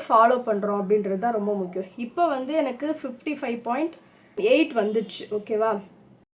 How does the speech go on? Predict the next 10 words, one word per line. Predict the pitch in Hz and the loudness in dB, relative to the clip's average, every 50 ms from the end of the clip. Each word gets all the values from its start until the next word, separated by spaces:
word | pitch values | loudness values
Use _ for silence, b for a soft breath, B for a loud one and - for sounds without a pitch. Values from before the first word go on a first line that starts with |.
| _ _ _ - - _ - | _ _ _ -20 -18 _ 4
காலையில | 302 302 294 294 294 302 311 392 | 8 10 12 12 12 12 12 12
இந்த | 415 370 294 285 | 12 12 10 10
ஃபிஃப்டி | 285 - 294 262 - - - 370 381 | 8 6 4 0 0 4 6 6 6
ஃபைவ்ன்ற | 370 - 330 294 302 302 330 330 320 294 311 285 254 | 6 6 6 6 8 8 8 8 10 10 8 8 8
நம்பரை | 233 214 247 269 269 302 311 277 | 8 8 8 10 10 10 10 10
பார்த்த | - 247 233 247 247 294 262 | 10 10 10 10 10 10 8
உடனே | 233 233 262 285 | 8 10 8 8
என்னால | 262 240 226 233 262 254 | 8 8 8 8 8 6
நம்ப | 240 208 208 233 269 | 6 6 6 6 6
முடியல. | 285 262 240 208 196 196 | 6 6 4 4 4 6